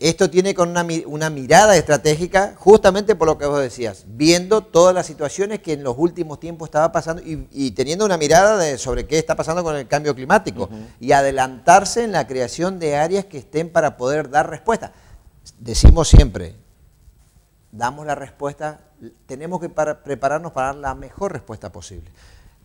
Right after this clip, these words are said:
Speaker 1: El caso de alerta temprana, por ejemplo. Somos la única provincia que tenemos alerta temprana. No hay otra provincia. Y lo decía el, eh, el licenciado Rosa Garay cuando vino,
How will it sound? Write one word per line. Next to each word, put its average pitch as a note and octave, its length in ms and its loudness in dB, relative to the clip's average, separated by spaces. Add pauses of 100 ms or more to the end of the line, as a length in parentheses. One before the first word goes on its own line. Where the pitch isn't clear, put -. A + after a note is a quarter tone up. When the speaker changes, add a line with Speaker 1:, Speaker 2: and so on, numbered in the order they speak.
(320)
Speaker 1:
El D3 220 0
caso G3+ 220 -2
de G3 40 2
alerta F3+ 260 -2
temprana, C#3+ 400 -4
por F#2 80 -16
ejemplo. E2+ 280 -20 (520)
Somos F#3 240 -6
la F3+ 80 4
única G3+ 240 0
provincia F3+ 340 -4
que C#3 60 -4
tenemos B2+ 260 -10
alerta A2+ 260 -14
temprana. G#2 360 -20 (480)
No C#3+ 80 -12
hay G3 100 -4
otra F3 140 -2
provincia. D#3+ 540 -10
Y A#2 720 -8
lo A2 120 -8
decía F#3 460 2
el, D#3+ 220 -2
eh, A2+ 680 -6
el G2 220 -20
licenciado A#2 520 -6
Rosa D3 200 -10
Garay B2+ 300 -4
cuando C#3 280 -14
vino, A#2+ 300 -16